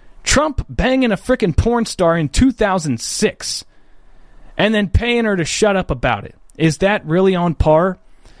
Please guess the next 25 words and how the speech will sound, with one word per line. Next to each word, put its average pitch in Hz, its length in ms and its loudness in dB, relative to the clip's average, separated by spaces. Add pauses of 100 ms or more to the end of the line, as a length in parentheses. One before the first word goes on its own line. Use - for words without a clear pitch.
(200)
with 147 180 0
a 156 60 2
laptop 156 760 0 (200)
which - 240 -2
documents 170 480 -2
over 156 180 0
four 185 320 2
hundred 175 380 0
fifty-nine 170 840 0 (800)
crimes 190 760 2
of 135 360 0
money 180 300 2
laundering, 185 560 2
wire 165 340 4
fraud, 180 520 2 (380)
uh, 135 240 2
fara 196 480 2
violations? 190 880 0 (680)
You 156 80 2
know, 170 140 2
the, 170 160 -2
the, 160 220 -4
the, 175 180 -2 (100)
the, 165 300 0 (120)
the, 143 240 -2